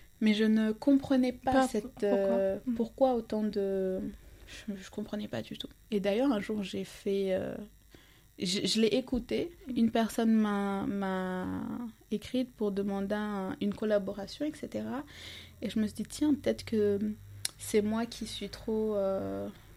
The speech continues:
Speaker 1: trop gentille ou quoi. » Donc, j'ai tenté là. Je lui ai dit, euh, « Bah, écoute, euh, euh, pour partager, euh,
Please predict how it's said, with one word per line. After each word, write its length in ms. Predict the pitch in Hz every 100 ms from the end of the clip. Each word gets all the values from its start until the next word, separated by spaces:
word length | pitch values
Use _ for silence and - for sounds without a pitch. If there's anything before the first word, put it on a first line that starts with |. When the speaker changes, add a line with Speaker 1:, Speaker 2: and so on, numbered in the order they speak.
| -
Speaker 1:
trop 200 | - 226
gentille 600 | 214 214 208 - - 220
ou 120 | 214 208
quoi. » 460 | - 220 220 220 220
Donc, 160 | 202 320
j'ai 160 | - 262
tenté 340 | 269 254 233
là. 200 | 196 208
Je 60 | 254
lui 80 | 208
ai 40 |
dit, 220 | 208 262
euh, « 180 | 262 208
Bah, 100 | 196
écoute, 440 | 190 - 240 240 202
euh, 220 | 190 180 185 - - - - - - - - - - - - -
euh, 480 | 202 196 196 190 190
pour 180 | 185 -
partager, 720 | - 240 - 220 214 226 226
euh, 500 | 214 190 185 190 190